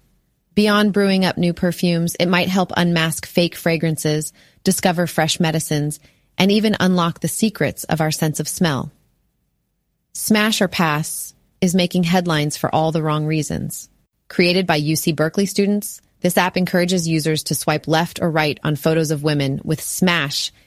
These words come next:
indicating interest and pass indicating rejection. Critics argue it's disrespectful and biased,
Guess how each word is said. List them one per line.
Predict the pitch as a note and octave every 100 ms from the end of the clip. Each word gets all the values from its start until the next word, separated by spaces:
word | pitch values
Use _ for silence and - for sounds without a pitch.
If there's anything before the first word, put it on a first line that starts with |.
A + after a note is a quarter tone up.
| _
indicating | E3+ F3 E3 D#3+ D3+
interest | - F3+ - F#3 -
and | - D3
pass | - D3 C#3 - - _ _ -
indicating | D#3 D3 D#3 D3+
rejection. | D3 C#3 C#3+ - C#3+ C#3+ - _ _ _ _
Critics | A3+ G#3+ -
argue | F3 F3 F#3+ F#3+
it's | - -
disrespectful | F3 - F3 E3+ E3 - F3 -
and | D#3+
biased, | D3 D#3 C#3 C#3+ -